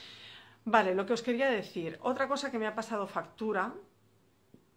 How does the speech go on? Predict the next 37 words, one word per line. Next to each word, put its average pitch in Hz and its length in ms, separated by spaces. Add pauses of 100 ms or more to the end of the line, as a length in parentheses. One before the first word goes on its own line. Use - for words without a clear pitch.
(420)
el 202 220
no 196 160
pensar 185 680
en 180 200
el 165 400
futuro. 175 800 (1500)
Eh, 170 840
y 196 80
hoy 202 160
es 202 140
algo 185 340
que, 170 300
hoy 196 140
he 208 80
hecho 208 160
una 185 120
cosa 190 200
muy 175 120
bonita. 170 400 (300)
A 175 80
la 180 120
hora 196 160
de 190 100
comer 196 500
he 185 120
ido 185 240
a 165 100
la 165 180
Guarde 170 440
de 208 100
Biel, 180 320
a 196 80
la 180 80
escuela 175 300
infantil 175 420
de 170 80
Biel, 170 360